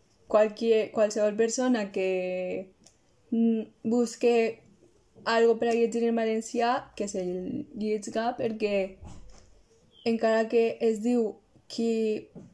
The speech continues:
és l'autor del robatori al principi del llibre, eh, com que poquet a poquet vas ficant-, vas ficant en el cas i en la pell dels personatges,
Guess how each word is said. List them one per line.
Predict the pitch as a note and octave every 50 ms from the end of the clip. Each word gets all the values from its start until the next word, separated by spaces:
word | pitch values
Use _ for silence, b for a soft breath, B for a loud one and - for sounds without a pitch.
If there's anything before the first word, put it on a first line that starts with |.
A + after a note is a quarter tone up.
| _ _ -
és | A3+ A3 G#3+
l'autor | G#3+ G#3+ G#3+ G#3 G#3 - - - G3+ G3+ G3 G3+ G3+ G3+ G3+ G3+
del | G3+ G3+ G3+
robatori | G3+ G3+ G3+ G3+ G3 G3 G3+ G3+ G3+ G3+
al | G3
principi | G3 F#3+ F#3+ F#3+ - F#3+ G3 F#3+
del | F#3+ F#3+ F#3+ G3
llibre, | G#3 G#3 G#3+ G#3 G3+ G#3+ A3+ A#3+ - b b b b b b b _ _ _ _ _ _ _ - -
eh, | - A3 G#3+ A3 G#3+ G#3 G3+ G3+ G3+ -
com | - G#3+ G#3+ G#3+
que | G#3+ A3 G3+ G3+ G3+
poquet | - G#3+ G3+ G#3 G#3 G#3
a | A3 A3
poquet | A#3 A#3 A3 A3 A3+ A3+ A#3 A#3 A#3 -
vas | - G3+ G#3+ A3 - -
ficant-, | A#3 A3+ A3+ - A3 A3 G#3 G#3+ G#3 - -
vas | G#3+ G#3+ A3 -
ficant | A#3 A3+ A3+ A3+ A3 G#3+ G#3
en | G3+ G3+
el | G3+ G3 G3 G3+
cas | G3 - G#3 G#3 G#3+ - - - - - _ _ b b b b b b b _ _
i | - A3 G#3
en | G3+ G3
la | G3 F#3+ F#3 F#3 F#3 F3+ F#3 -
pell | F#3+ F#3+ F#3+
dels | F#3+ G3 G3
personatges, | - G3+ G3 - G3 G3+ G#3 G#3 G#3+ G3+ G#3+ A3 G#3+ A#3+ C#4 D4 - -